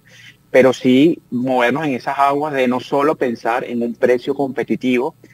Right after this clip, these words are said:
sino también pensar en una presentación o en un estándar de calidad o en un servicio asociado a un bien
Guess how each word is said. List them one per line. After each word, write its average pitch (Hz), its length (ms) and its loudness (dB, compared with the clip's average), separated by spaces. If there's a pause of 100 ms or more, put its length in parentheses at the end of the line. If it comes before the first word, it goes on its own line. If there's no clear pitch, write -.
(300)
sino 131 300 -2
también 117 360 0
pensar 135 580 0
en 113 220 -4
una 113 180 0
presentación 110 680 -2
o 139 400 2
en 107 80 -2
un 113 80 0
estándar 120 480 0
de 123 120 -2
calidad 120 320 4
o 127 100 -6
en 120 100 0
un 123 80 -4
servicio 135 480 -2
asociado 120 720 0
a 104 80 0
un 110 240 -6
bien 143 400 0